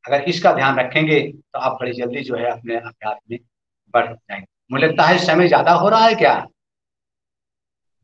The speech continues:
आवाज आ रही है?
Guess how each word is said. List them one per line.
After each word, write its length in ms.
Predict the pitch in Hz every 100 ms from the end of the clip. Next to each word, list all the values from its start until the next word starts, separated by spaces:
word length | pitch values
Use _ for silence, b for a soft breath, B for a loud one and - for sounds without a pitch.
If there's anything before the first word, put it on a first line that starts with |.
| 117 _ _ _ 113 113 113 110 110 _ _ _ _ _ _ _ _ _ _ _ _ - _ _ -
आवाज 420 | - 127 156 180
आ 120 | 180
रही 200 | 214 240
है? 160 | 254